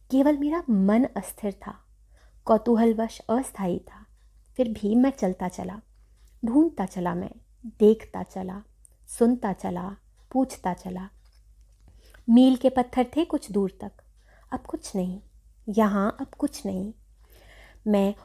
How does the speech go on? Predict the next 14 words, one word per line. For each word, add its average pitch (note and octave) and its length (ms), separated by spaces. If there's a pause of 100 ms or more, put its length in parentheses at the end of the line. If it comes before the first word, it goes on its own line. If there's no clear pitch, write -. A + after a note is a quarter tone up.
उस - 180
बर्फीली A#3+ 560
चोटी A3+ 320
पर A3 180
पहुँच G3+ 360
गया G3 320 (180)
जहाँ A#3+ 280
से D4+ 140
सब C4+ 300
कुछ - 260
दिखता F#3+ 320
था, - 240 (840)
वो G#3+ 100
घाटी, G3+ 800